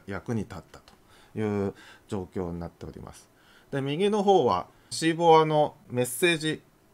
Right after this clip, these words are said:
もともとは企画にいくつかメッセージ、クエリー、リクエスト、レスポンス、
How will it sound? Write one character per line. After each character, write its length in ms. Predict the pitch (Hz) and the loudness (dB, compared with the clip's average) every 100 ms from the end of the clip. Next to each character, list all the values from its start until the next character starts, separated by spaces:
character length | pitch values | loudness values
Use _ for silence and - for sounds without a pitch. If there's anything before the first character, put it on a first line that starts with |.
| _ - | _ -12
も 140 | 131 | -6
と 120 | 175 | -4
も 140 | 185 185 | -4 -2
と 100 | 117 | -6
は 60 | |
企 320 | - - 147 | -6 -10 -8
画 80 | 151 | -6
に 160 | 143 151 | -6 -6
い 40 | |
く 140 | 156 143 | -8 -10
つ 140 | - | -10
か 240 | - 90 - _ | -12 -12 -14 _
メ 140 | 117 113 | -8 -8
ッ 20 | |
セ 320 | 117 131 123 | -6 -4 -4
ー 20 | |
ジ、 140 | 113 117 | -4 -10
ク 200 | 120 120 | -6 -4
エ 100 | 110 | -4
リ 180 | 113 104 | -4 -6
ー、 20 | |
リ 140 | 101 | -8
ク 140 | - 107 | -6 -8
エ 60 | |
ス 140 | - - | -8 -10
ト、 160 | 92 | -10
レ 140 | 98 95 | -8 -10
ス 140 | - | -12
ポ 180 | - 104 | -10 -8
ン 140 | 95 | -8
ス、 400 | - - 90 87 | -10 -12 -12 -12